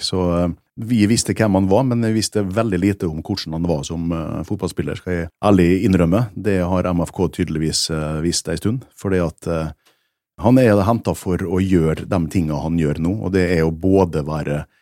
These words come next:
fysisk og, eh, sterk i forsvar, og, og så gå inn og så spille fotball da, med ro.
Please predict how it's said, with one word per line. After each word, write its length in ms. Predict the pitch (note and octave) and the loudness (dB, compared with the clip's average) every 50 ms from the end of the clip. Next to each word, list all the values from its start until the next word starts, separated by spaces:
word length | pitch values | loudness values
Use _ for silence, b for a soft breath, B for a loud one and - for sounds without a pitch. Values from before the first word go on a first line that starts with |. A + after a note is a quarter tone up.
| _ _ | _ _
fysisk 720 | - - G#2+ F#2 E2+ - F2 F2 D#2+ - - - - - - | -4 0 0 0 2 0 0 0 0 -2 -4 -4 -8 -12 -8
og, 400 | E2 F2+ E2+ E2 D#2+ D#2+ D#2+ D#2+ | -4 -2 0 0 2 0 0 0
eh, 360 | D#2+ D#2+ D#2+ D#2 - - E2+ | 0 0 -2 -2 -4 -8 -10
sterk 460 | - - - - G2 F#2 - - - | -12 -8 -4 -2 -2 -2 -2 -4 -4
i 120 | F#2+ F#2+ | -4 -2
forsvar, 500 | - - G2+ - - F#2+ G2 B2+ - - | 0 0 0 0 2 2 2 2 2 -2
og, 460 | F2 C2 - F#2+ F#2 F2+ F2 E2+ F2 F2+ | -6 -4 -2 0 0 0 0 0 -2 -2
og 40 | |
så 140 | E2+ - F2+ E2+ | -4 -4 -2 0
gå 280 | F#2 F#2 F#2 F2 D#2 | 2 4 4 4 2
inn 160 | C#2+ C#2+ D2 | 0 -4 -8
og 100 | D2 D2 | -8 -8
så 260 | - - E2 D#2 D2+ D#2 - _ _ _ _ _ _ _ _ _ - | -8 -6 -6 -6 -6 -8 -12 _ _ _ _ _ _ _ _ _ -4
spille 680 | - - - G2 E2+ G2+ F2+ D2 C#2+ C#2+ D2 E2+ G2 G#2 | -4 -2 0 0 0 0 0 -2 -2 -4 -4 -8 -12 -10
fotball 440 | - - - - - E2+ F2+ - - | -8 -8 -8 -6 -2 -2 0 0 0
da, 120 | - - - F2+ | -2 -4 -6 -4
med 320 | F#2 F2+ E2+ E2+ E2+ E2 | -2 0 2 2 2 2
ro. 240 | F#2 F2+ G#2 C3 | 0 0 -2 -4